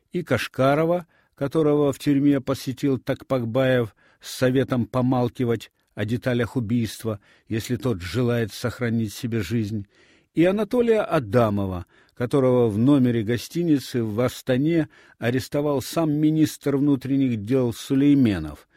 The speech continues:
имевший к нему какие-то старые счеты. Отправив за решетку обоих заместителей, новые управляющие компании кас «Спецэкспорт»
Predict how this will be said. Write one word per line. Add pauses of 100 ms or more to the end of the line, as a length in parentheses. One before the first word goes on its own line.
(280)
имевший
к
нему
какие-то
старые
счеты. (760)
Отправив
за
решетку
обоих
заместителей, (320)
новые
управляющие
компании
кас
«Спецэкспорт»